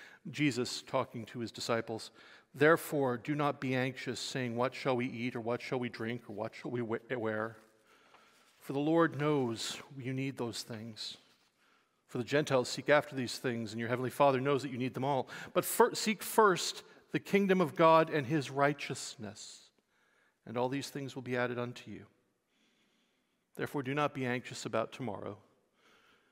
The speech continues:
for tomorrow will be anxious for itself. Sufficient for the day is its own trouble."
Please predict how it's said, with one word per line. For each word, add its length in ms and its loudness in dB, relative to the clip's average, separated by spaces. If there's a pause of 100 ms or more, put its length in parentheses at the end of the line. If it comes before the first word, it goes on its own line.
(140)
for 120 -18
tomorrow 340 6
will 120 6
be 140 4
anxious 320 2
for 200 -2
itself. 420 0
Sufficient 680 0
for 280 -2 (120)
the 60 -10
day 440 2
is 180 -6
its 160 -10
own 160 -8
trouble." 360 -8